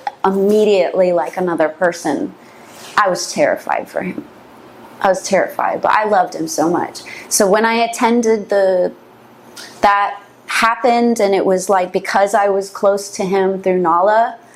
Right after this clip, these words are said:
I believe care being the generative principle and being in the child's bed, which is another added layer of, like, energetic, auric, you know, rebirth. <laughs> It was a, a portal of sorts.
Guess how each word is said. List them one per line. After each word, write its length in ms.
I 180
believe 420
care 360
being 220
the 80
generative 640
principle 720
and 200
being 180
in 80
the 100
child's 500
bed, 300
which 160
is 120
another 400
added 340
layer 560
of, 200
like, 340
energetic, 760
auric, 600
you 140
know, 360
rebirth. 500
<laughs> 60
It 260
was 240
a, 240
a 100
portal 460
of 160
sorts. 480